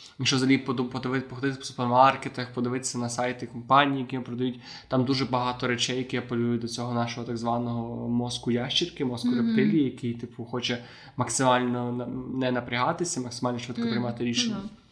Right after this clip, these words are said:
Speaker 2: Ну да.
Speaker 1: Ну, от, власне, щоб частково, щоб уникати таких ситуацій, наприклад, з їжею, щоб не ходити, от те, що не ходити в супермаркет без списку, це прям прекрасне правило, якщо ти, ну, якщо ти хіба не отримаєш задоволення від такого, е,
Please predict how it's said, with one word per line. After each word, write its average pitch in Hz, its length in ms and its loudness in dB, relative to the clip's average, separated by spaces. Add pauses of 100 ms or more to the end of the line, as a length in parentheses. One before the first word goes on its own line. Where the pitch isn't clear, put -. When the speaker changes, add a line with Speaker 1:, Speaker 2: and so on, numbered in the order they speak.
(520)
Speaker 2:
Ну 226 80 0
да. 208 140 0
Speaker 1:
Ну, 143 160 6
от, 131 140 0
власне, 143 280 0
щоб 127 220 -4
частково, 131 400 0
щоб 131 180 -2
уникати 127 420 -4
таких 175 180 -2
ситуацій, 160 580 -2 (300)
наприклад, 127 340 2
з 120 60 0
їжею, 147 340 2
щоб 123 140 -4
не 123 80 -4
ходити, 123 360 -4
от 131 200 -6
те, 139 140 4
що 143 180 0 (760)
не 139 160 8
ходити 135 400 4
в 117 340 -10
супермаркет 127 560 6
без 117 260 -2
списку, 139 600 0 (720)
це 123 420 4
прям 117 220 -4
прекрасне 117 560 -8
правило, 120 380 -4
якщо 117 220 -8
ти, - 140 -18
ну, 127 360 4
якщо - 300 -6
ти 131 120 -10
хіба 131 360 6 (200)
не 131 100 2
отримаєш 127 320 4
задоволення 120 520 0
від 117 120 -4
такого, - 640 -8
е, - 420 -10